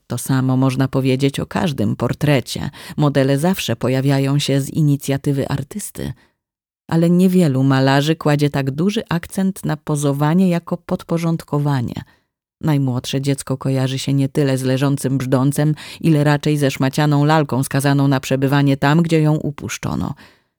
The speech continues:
W pierwszym roku ich związku Paul odkryła, że Freud ma w The Slate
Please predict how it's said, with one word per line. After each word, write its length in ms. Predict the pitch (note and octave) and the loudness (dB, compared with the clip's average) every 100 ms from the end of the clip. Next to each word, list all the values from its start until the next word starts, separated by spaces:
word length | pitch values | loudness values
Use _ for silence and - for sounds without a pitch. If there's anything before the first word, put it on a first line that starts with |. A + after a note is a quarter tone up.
| _ _ _ _ _ _ _ _ - | _ _ _ _ _ _ _ _ -14
W 80 | - | -4
pierwszym 400 | C#3+ C#3+ C#3 C#3 | -4 -2 -2 0
roku 280 | C#3+ - - | 0 -2 -4
ich 200 | C3 B2+ | -4 -4
związku 600 | C#3 C#3+ C#3+ - - C#3+ - - _ _ _ _ | -2 0 0 -2 -4 -4 -6 -20 _ _ _ _
Paul 200 | - F#3 | -2 0
odkryła, 480 | C#3+ D3 - D#3+ F3+ | 0 0 -2 2 2
że 180 | D#3 C#3+ | 2 -2
Freud 420 | - D#3 D#3+ E3+ | 0 0 0 0
ma 320 | D3+ C#3+ C#3 | -2 0 -2
w 80 | C#3 | 0
The 120 | C#3+ | -2
Slate 480 | C#3 D3 D3 D3 - | -2 0 0 0 -6